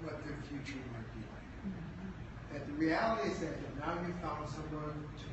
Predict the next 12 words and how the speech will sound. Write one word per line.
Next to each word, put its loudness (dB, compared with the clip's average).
whom 0
you 2
feel 2
very 2
strongly, 0
to -6
whom 0
you 0
want 0
to -4
share -2
your 0